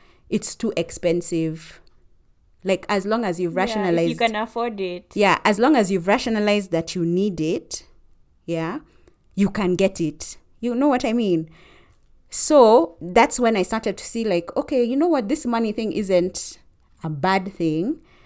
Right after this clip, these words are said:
Speaker 1: if you're also being smart about how you're using it. Um, and it's also okay to treat yourself. Um,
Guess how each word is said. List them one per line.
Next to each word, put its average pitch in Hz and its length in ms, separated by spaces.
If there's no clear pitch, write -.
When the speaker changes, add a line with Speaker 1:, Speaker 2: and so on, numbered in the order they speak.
Speaker 1:
if - 180
you're 196 160
also 208 240
being 180 260
smart 180 400
about 165 340
how 165 760
you're 156 540
using 180 460
it. 170 360
Um, 160 580
and 196 180
it's 175 100
also 233 260
okay 190 180
to - 160
treat - 260
yourself. 156 640
Um, 160 460